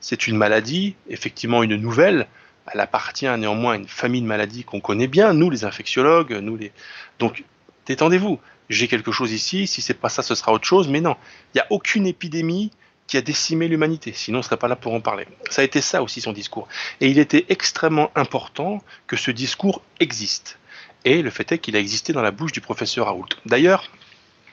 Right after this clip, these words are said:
je tiens à préciser, parce que je vois qu'il y a une, une dispute maintenant, y compris, euh, dans notre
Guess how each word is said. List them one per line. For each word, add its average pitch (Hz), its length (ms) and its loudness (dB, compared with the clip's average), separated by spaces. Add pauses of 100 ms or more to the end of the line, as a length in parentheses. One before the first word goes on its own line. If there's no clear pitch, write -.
(560)
je 110 100 -2
tiens 156 180 2
à 139 60 2
préciser, 131 720 -2
parce - 160 -8
que 117 80 -2
je 104 80 -4
vois 131 120 4
qu'il 123 200 0
y - 20 4
a 107 40 2
une, 101 360 0 (180)
une 120 140 2
dispute - 540 0
maintenant, 101 320 0 (580)
y 165 80 0
compris, 180 600 4
euh, 127 180 4
dans 120 220 4
notre 139 340 4